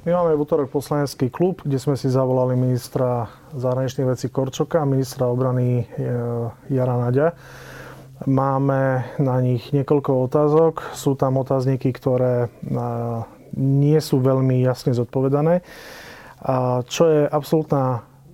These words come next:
priorita pre nás, mať garancie zakotvené v tom texte, že, e, každá jedna prítomnosť nejakého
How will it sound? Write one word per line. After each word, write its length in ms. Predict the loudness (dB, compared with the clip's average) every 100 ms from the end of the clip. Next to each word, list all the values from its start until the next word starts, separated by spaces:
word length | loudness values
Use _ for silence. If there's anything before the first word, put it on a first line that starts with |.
| 0
priorita 400 | 4 6 4 4 0
pre 160 | 2 2
nás, 480 | 2 2 0 -6 -14 -20 -20 -20 -20 -4
mať 240 | 0 2 4
garancie 720 | 2 2 0 2 4 4 2 -4 -6
zakotvené 560 | 0 2 2 2 2 0
v 100 | 0
tom 60 | -2
texte, 560 | 2 0 0 2 2 2 -6 -20 -20 -4
že, 560 | -2 2 2 2 0 -4 _ _ -10
e, 140 | -6 -2 -2 -2 -2 -4 -8 _ _ _ -2
každá 400 | 0 2 2 2
jedna 160 | 2
prítomnosť 1200 | 2 0 2 2 4 2 2 -2 -6 -14 -16 -4
nejakého 800 | -2 0 0 -2 0 0 -2 -4